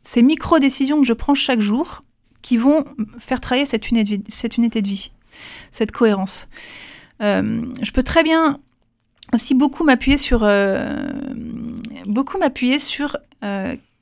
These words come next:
qui je veux être pour Dieu. C'est-à-dire, euh, qui je, Seigneur, qui veux-tu que je sois ? Hein ? Dans ce moment-là, j'ai telle réponse à donner, je sais pas, je, je,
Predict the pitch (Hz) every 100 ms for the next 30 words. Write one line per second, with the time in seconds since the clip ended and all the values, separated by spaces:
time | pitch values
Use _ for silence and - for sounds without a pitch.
0 | _ _ - 339 294 269 311 - - 285
1 | 233 233 - - _ _ _ _ _ _
2 | _ _ - - - _ _ - 226 294
3 | 294 226 208 - 359 349 269 123 - -
4 | 214 - - - 262 359 - - 427 277
5 | 269 392 392 277 262 254 - 233 - _
6 | _ _ _ _ _ _ - 247 320 -
7 | - - - 226 - 339 320 302 269 220
8 | 240 233 226 - 339 320 269 311 - 226
9 | 226 214 240 311 - 196 220 247 208 202